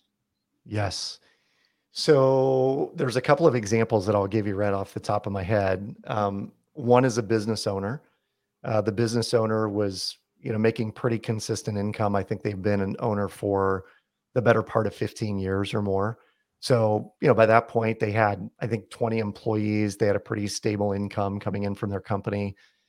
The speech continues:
And they just said, "Hey, I've got," I, they had a primary residence and a secondary home on a beach somewhere.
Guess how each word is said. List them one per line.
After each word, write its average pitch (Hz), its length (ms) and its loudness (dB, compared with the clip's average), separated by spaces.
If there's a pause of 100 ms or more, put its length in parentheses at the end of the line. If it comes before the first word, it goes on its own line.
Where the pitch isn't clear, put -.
(360)
And 123 420 6 (140)
they 135 160 4
just 127 160 0
said, 127 160 6
"Hey, 135 180 0
I've 113 260 2
got," 110 340 6 (420)
I, 135 80 6
they 127 240 2
had 120 100 6
a 110 40 2
primary 127 480 2
residence 117 500 2
and 104 80 -2
a 98 60 -4
secondary 101 540 -4
home 98 280 -2
on 92 120 -2
a 92 40 -4
beach 98 300 -6
somewhere. 98 480 -6